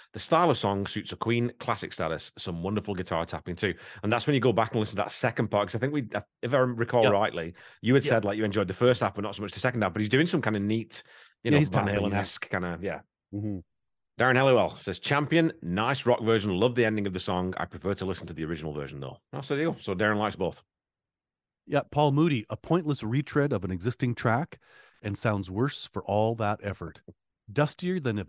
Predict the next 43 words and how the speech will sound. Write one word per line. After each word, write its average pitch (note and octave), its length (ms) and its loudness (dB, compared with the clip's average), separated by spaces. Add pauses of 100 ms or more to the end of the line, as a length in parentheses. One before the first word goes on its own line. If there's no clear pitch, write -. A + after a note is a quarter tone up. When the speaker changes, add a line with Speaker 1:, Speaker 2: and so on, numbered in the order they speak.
Speaker 2:
Dusty C#3 360 0
Hill C3 280 2
and F2 220 -6
Dusty B2+ 260 0
Springfield A#2 560 -2
had G#2+ 200 -2
a F#2 40 -8
kid A#2 340 -2
Speaker 1:
<laughs> G2 160 -12
Speaker 2:
and F#2 200 -8
named G#2 260 -2
it F#2 140 -10
Fine G#2+ 640 4 (100)
Dry F2+ 480 0
Powder." D#2 460 -6 (520)
See, F3 200 2
that F3 240 6
could A3 140 8
also F3 360 8
be, A#2+ 360 4
that G2+ 180 -8
Speaker 1:
That's E3 240 10
Speaker 2:
could D3 100 10
Speaker 1:
tweet C#3 140 10
of C#3 60 10
the D3 60 12
Speaker 2:
also - 20 8
Speaker 1:
week. A#2 180 8 (240)
Speaker 2:
be, G#2+ 60 -10 (540)
give C3+ 140 6
me B2+ 120 6
the B2 100 6
tweet B2 240 4
of A#2 60 4
the A#2 60 4
week A2+ 200 2
too, A2+ 180 2
'cause G#2 140 -4
that's A#2+ 220 0
pretty A2+ 200 0
fucking G#2 320 -6
good. F#2 220 -6
Yeah. F2+ 240 -6